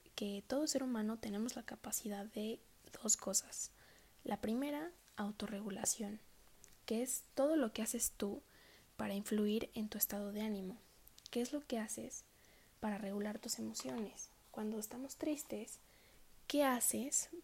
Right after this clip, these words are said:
para, em, identificar tu emoción y, y regular tu emoción negativa?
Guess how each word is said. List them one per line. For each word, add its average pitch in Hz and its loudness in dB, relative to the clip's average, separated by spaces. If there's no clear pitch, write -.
para, 226 0
em, 185 -2
identificar 208 0
tu 240 -2
emoción 220 -2
y, 196 -4
y 214 2
regular 202 -2
tu 220 -6
emoción 202 -4
negativa? 226 -2